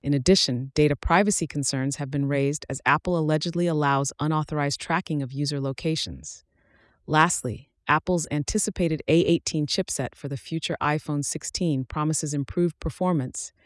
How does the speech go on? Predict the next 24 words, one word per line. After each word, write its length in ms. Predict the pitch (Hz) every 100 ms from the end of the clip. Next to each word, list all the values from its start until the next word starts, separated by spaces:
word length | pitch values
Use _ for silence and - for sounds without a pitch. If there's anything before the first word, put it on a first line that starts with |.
| _
and 100 | 139
a 40 | 143
leaked 260 | 151 190 -
I 140 | 160
O 120 | 160
S 120 | 156 -
eighteen 400 | 151 - 175 185
code 240 | - 139
suggests 440 | - 135 135 131 -
the 80 |
same. 400 | 123 - 135 120 - _ _ _ _ _ _ _ _ -
Also, 320 | 175 202 170
Apple 280 | - 156 -
has 160 | 151 143
increased 460 | 147 - - 185 -
the 100 | 165
interest 400 | 185 - 175 -
rate 160 | 143
on 140 | 135 139
the 80 | 131
Apple 280 | 139 -
Card 300 | 143 - 135
savings 380 | - 170 175 165
account 380 | 147 - 135 135